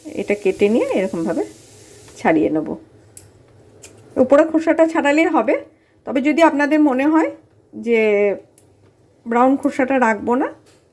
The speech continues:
তাহলে ছাড়াতে পারেন, কিন্তু এমনিতে দরকার নেই।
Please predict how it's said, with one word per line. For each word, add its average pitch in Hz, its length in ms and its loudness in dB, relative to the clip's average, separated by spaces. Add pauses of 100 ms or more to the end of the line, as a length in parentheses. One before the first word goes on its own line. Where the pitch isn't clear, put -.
(120)
তাহলে 208 220 -4
ছাড়াতে 196 360 -2
পারেন, 208 300 -2 (680)
কিন্তু 262 180 -2
এমনিতে 214 320 2
দরকার 160 420 2
নেই। 117 200 -10